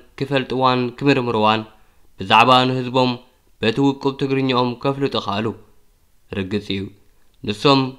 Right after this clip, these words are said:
ቅድሚ ኣሰናዳኢ ጋዜጣ ምዃኖም ኣብ ቤት ትምህርቲ ሽወደናዊት ሙሴን ገዛ ኸኒሻ ኣብ ጋሽ ባርካን መምህር እዮም ዝነበሩ። ኣብዚ ንፍልጠት ናይ ምጽማዕን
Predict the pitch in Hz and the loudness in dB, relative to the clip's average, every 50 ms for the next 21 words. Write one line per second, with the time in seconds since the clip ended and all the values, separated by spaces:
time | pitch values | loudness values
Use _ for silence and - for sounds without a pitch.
0 | - _ _ _ - - - 131 127 139 135 135 139 139 - 143 143 139 139 139 | -18 _ _ _ -14 -8 -4 -2 2 4 4 4 4 2 0 0 2 2 4 2
1 | 131 123 135 135 131 127 117 - 127 131 131 143 139 139 127 117 110 110 110 - | 2 0 -2 -2 -4 -6 -4 -2 -2 0 2 2 2 2 0 0 0 -2 -2 -2
2 | 117 110 107 104 104 104 104 - _ _ _ _ _ _ - 101 104 113 123 123 | 0 0 0 -2 -4 -6 -10 -16 _ _ _ _ _ _ -6 -4 0 0 0 0
3 | - 131 127 131 131 - 139 131 127 123 - - - - - 127 123 123 131 135 | 0 -2 -2 -2 -4 -4 -6 -6 -4 -6 -10 -12 -14 -6 0 2 2 4 4 4
4 | 135 131 131 127 127 - 110 110 - - 117 110 113 110 110 - _ - 107 117 | 4 4 2 2 0 -4 -4 -4 0 0 0 0 0 -2 -6 -10 _ -8 -4 -2
5 | 127 117 120 113 110 104 101 101 - - 120 117 117 113 - - - _ _ _ | -2 0 -2 -2 -2 -2 -2 -2 0 2 2 2 2 0 -6 -16 -20 _ _ _
6 | _ _ _ - 104 104 107 127 131 - - 143 135 131 131 - 139 131 127 127 | _ _ _ -2 -2 0 2 0 0 0 2 2 2 2 2 2 0 0 0 0
7 | 117 117 - _ - 113 127 139 139 131 120 110 95 98 98 101 95 101 104 110 | -4 -6 -12 _ -4 0 0 2 2 2 0 -2 -2 -4 -4 -4 -2 -2 0 0
8 | 110 104 - - - - _ _ _ - _ _ _ _ _ _ _ - 120 135 | 0 -2 -4 -8 -14 -20 _ _ _ -20 _ _ _ _ _ _ _ 0 0 2
9 | 143 151 160 160 151 143 135 - - 135 135 156 151 147 151 151 143 143 147 143 | 2 2 0 2 2 0 0 0 -2 -2 -2 -2 -2 0 -2 -2 0 2 2 2
10 | 143 143 135 - 143 143 127 135 139 135 | 2 2 0 2 0 2 2 4 2 0